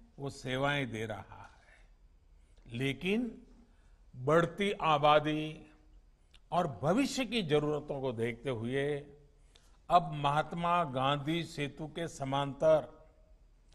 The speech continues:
चार लेन का नया पुल बनाया जा रहा है। नए पुल के साथ आठ लेन का पहुंच पथ भी होगा।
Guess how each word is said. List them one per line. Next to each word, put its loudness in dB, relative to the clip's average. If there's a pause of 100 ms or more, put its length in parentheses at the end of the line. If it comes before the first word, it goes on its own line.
(560)
चार 6
लेन 4
का 0
नया 4
पुल 0 (440)
बनाया 0
जा -6
रहा -16
है। -20 (1200)
नए 10
पुल 0
के 6
साथ 2 (1200)
आठ 8
लेन 2
का 2
पहुंच 0 (120)
पथ 6
भी 0
होगा। 4